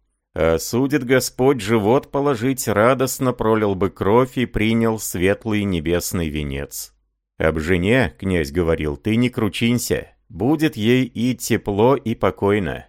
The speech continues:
А когда княгиня Варвара Михайловна с мужем стала прощаться, господа, шляхетные знакомцы и дворня навзрыд зарыдали.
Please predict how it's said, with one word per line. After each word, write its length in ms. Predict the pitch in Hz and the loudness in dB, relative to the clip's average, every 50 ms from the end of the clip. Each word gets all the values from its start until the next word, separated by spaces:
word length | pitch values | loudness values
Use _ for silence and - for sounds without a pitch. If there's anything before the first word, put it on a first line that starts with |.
| _ _ _ _ _ _ _ - | _ _ _ _ _ _ _ -6
А 100 | 143 165 | -4 -2
когда 400 | - 185 165 113 95 123 147 151 | 0 0 0 2 2 2 2 2
княгиня 580 | 151 - 120 117 107 90 95 110 120 120 113 | 0 0 0 0 0 0 0 2 2 2 4
Варвара 400 | 92 95 92 85 82 95 107 113 | 4 2 2 4 4 4 4 4
Михайловна 580 | 107 101 90 - 107 98 101 113 127 131 110 95 | 2 2 0 0 2 4 4 4 2 2 -2 -4
с 100 | - - | -2 -2
мужем 360 | 117 104 101 92 82 90 87 | 0 0 0 0 -2 -2 -4
стала 300 | - - - 101 90 85 | -2 0 0 2 2 0
прощаться, 680 | 85 - 95 92 - - 104 85 78 - - - 107 87 | 0 0 0 0 0 0 0 -2 -2 -2 -6 -6 -6 -4
господа, 760 | 78 95 95 - - - 107 95 80 95 113 131 143 135 127 | -2 -2 -4 -2 0 0 0 2 4 4 4 4 4 2 0
шляхетные 880 | - - - 98 92 90 - - 120 127 131 - - 120 120 120 117 | -4 -4 -4 -2 -2 -2 -2 0 0 0 0 0 -2 0 0 0 0
знакомцы 720 | 104 95 110 110 - - 113 113 113 107 - - 107 90 85 | 0 0 -2 -2 0 2 2 2 2 0 -2 -2 -2 0 0
и 40 | |
дворня 720 | 78 85 92 113 131 135 123 120 117 113 110 104 101 104 - _ - | 0 0 2 4 4 2 2 0 0 0 -2 -4 -6 -12 -16 _ -6
навзрыд 600 | 101 - 131 - 87 82 101 104 123 139 139 113 | -4 -4 -4 -2 0 0 2 2 2 0 -2 -2
зарыдали. 680 | 87 90 92 82 82 73 78 69 67 67 67 67 - | -2 0 0 0 0 0 -2 -2 -2 -4 -6 -8 -10